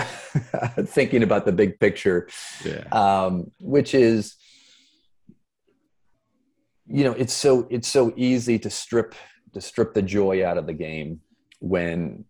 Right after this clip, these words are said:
Speaker 1: when our, when our focus moves beyond, "Hey, this is great. My kid is out there. He's learning, he's growing, he's having fun." And then it turns into, you know, "Well, how do we get them to the next best team? And how does this lead to a scholarship?" And, and,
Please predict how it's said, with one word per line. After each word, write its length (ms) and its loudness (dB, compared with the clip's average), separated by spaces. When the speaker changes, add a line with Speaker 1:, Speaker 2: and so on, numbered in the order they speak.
Speaker 1:
when 320 0
our, 180 -2
when 200 2
our 120 2
focus 720 0
moves 400 2
beyond, 560 -6
"Hey, 180 0
this 220 0
is 120 -4
great. 280 0
My 80 -10
kid 220 -2
is 100 0
out 220 -2
there. 200 -2
He's 200 -6
learning, 340 -2
he's 140 -8
growing, 300 -6
he's 160 -6
having 260 -4
fun." 420 -12
And 220 -2
then 160 0
it 120 -2
turns 260 -4
into, 760 -2
you 160 -2
know, 160 -2
"Well, 640 0
how 360 2
do 100 4
we 120 6
get 180 0
them 220 2
to 120 -6
the 80 0
next 240 -2
best 260 -2
team? 440 -4
And 80 -16
how 140 -4
does 140 0
this 200 -2
lead 240 4
to 100 -2
a 60 2
scholarship?" 800 -4
And, 240 -10
and, 300 -2